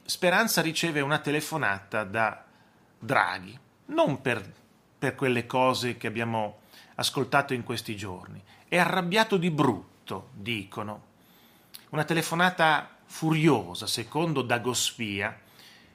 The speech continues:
il premier ha masticato amarissimo per il pasticcio sulla didattica a distanza, che ha visto protagonista il ministro della Salute.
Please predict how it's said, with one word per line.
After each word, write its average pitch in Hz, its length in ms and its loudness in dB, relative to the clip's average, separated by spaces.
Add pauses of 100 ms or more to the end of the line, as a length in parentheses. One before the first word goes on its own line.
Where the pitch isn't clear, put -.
(160)
il 135 160 -4
premier 175 480 2
ha 139 80 4
masticato 160 720 0
amarissimo 156 800 2
per 123 120 -2
il 123 140 -2
pasticcio 180 920 -2
sulla 127 260 -2
didattica 113 640 -2
a 104 60 -6
distanza, 95 800 -6 (540)
che 147 140 -2
ha 139 40 2
visto 170 320 2
protagonista 135 960 -2
il 123 520 0
ministro 127 760 -2
della 107 240 -4
Salute. 95 640 -8